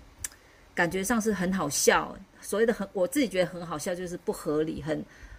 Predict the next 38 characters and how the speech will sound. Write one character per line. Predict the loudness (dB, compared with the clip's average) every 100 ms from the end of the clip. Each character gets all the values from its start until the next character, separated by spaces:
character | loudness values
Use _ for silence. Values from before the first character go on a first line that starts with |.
| -12
很 | -2 0 4
违 | 4 4
背 | 2 0
逻 | 2 0 0
辑 | -4 -8
的 | -6
事 | -6 -6 -8
情。 | -10 -10 -12
就 | -6
是 | -4
说， | -6
比 | -6 -6
如 |
说 | -4 -6 -8 -18
写 | -6 0 0
过 | 2 0
一 | -2
遍， | -2 -2 0
然 | -2
后 | 0
还 | 0
要 | -2
腾 | -2 -2 0
过 | 0 0
一 | -2 0
遍， | 0 0 -6 -18 -18 -16 -14
呃， | -4 -2 -2 0
订 | 0 2
单 | 2 0
来 | -2 -2
了 | -2
腾 | -2 -4 -2
第 | -2 -4
一 | -2
遍， | 0 2
然 | 2
后 | -2
订-， | -2 -6